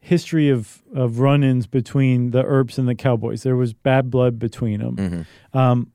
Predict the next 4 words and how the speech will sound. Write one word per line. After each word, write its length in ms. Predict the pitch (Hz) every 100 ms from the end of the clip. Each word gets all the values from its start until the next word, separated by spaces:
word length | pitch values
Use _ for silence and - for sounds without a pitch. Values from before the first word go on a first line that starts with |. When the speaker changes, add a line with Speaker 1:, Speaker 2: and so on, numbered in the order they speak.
| -
Speaker 1:
I 140 | 180
read 500 | 208 190 165 139 - 160
elsewhere 720 | 151 151 - 127 117 113 107 _ _ -
that 440 | 127 131 127 -